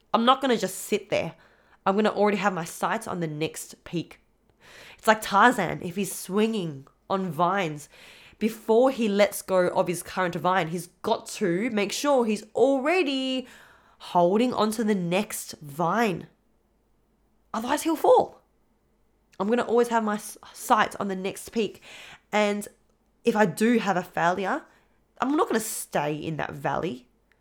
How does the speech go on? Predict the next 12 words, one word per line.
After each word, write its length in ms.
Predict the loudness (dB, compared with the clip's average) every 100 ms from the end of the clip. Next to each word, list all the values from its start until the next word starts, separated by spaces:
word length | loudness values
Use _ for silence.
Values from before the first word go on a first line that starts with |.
| _ -20 -2
I'm 140 | 0
going 160 | 2 2
to 100 | 0
use 380 | -4 0 0 2
that 280 | 0 0 2
valley 460 | 4 4 0 -6 -2
as 200 | -2 -2
momentum 800 | -4 -6 -6 -6 -6 -6 -8 -8 -18 -20 _
to 260 | -6 -4 -4
b-, 1080 | -8 _ _ _ _ -16 -12 -10 -8 -4
launch 560 | -2 6 10 10 8 2 0
up 340 | 2 2 -4